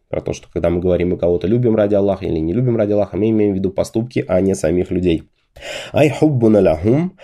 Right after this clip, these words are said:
ла яртабиту бидаватихим", потому что наша любовь к ним, она не связана с ними самими, как личностью. "Баль ядуру вуджудан ва адаман ма, ма ядхару алейхи мин таатин ва махсия". Но,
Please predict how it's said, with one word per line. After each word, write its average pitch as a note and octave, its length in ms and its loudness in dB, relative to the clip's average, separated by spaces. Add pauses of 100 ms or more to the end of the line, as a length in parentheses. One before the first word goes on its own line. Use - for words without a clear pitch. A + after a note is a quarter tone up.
(200)
ла G#2+ 180 4
яртабиту A#2+ 640 4
бидаватихим", G2+ 680 2
потому G2 180 0
что G#2 140 -4
наша D3+ 640 2
любовь A2+ 460 2
к - 80 -12
ним, E3 380 2 (260)
она A#2 460 2 (380)
не B2+ 180 6
связана B2+ 540 4
с C3 120 -4
ними A#2+ 240 4
самими, B2 580 2 (200)
как - 180 -4
личностью. A2 580 -4 (280)
"Баль A#2+ 180 4
ядуру A2+ 760 4
вуджудан A2+ 560 2
ва F#2 220 2
адаман A#2 400 2
ма, B2 280 2 (200)
ма A2+ 160 4
ядхару A2 480 2
алейхи G#2 400 4
мин F#2+ 260 2
таатин A2+ 480 2
ва F#2+ 100 2
махсия". G2+ 600 -2 (360)
Но, G3 400 2